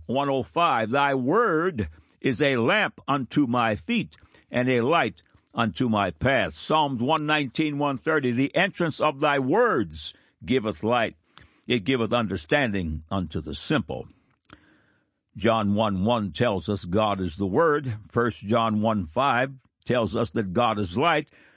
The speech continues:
And, of course, they are fully interchangeable. Science is once again knock, knock, knocking on heaven's door. Everything is made of words. Even our D N A is a four-letter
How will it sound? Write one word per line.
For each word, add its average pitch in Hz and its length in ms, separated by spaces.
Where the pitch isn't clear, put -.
And, 143 160
of 123 100
course, 139 260
they 131 140
are 120 100
fully 110 420
interchangeable. 95 920
Science 117 640
is 117 160
once 113 300
again 104 380
knock, 104 340
knock, 110 320
knocking 92 460
on 90 160
heaven's 78 440
door. 71 340
Everything 127 640
is 117 180
made 110 240
of 104 160
words. - 500
Even 151 300
our 143 220
D 135 280
N 127 100
A 139 220
is 123 180
a 113 160
four-letter 135 640